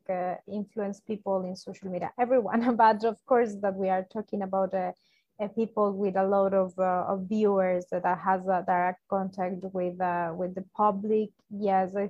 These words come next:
think that, uh, they should be responsible of what they are sharing in social media and also the, the, their, the, their position. I, I feel, I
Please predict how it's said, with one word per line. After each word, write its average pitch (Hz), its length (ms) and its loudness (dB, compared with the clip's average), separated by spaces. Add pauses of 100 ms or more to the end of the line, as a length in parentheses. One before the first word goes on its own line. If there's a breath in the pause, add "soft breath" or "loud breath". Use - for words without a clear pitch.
think 196 340 -4
that, 190 260 -2
uh, 185 180 0
they 196 140 -2
should 202 280 -8
be 202 320 0
responsible 190 800 -4
of 185 100 -4
what 190 260 -2
they 185 100 0
are 185 180 0
sharing 185 600 -2 (440)
in 196 360 -2
social 202 440 -6
media 196 500 2
and 190 220 -2
also 190 720 -2
the, 175 460 -6
the, 185 180 -6
their, 185 220 0 (160)
the, 190 180 -2
their 202 200 -2
position. 196 640 -6
I, 185 100 0
I 196 220 -4 (100)
feel, 208 140 -2
I 196 120 0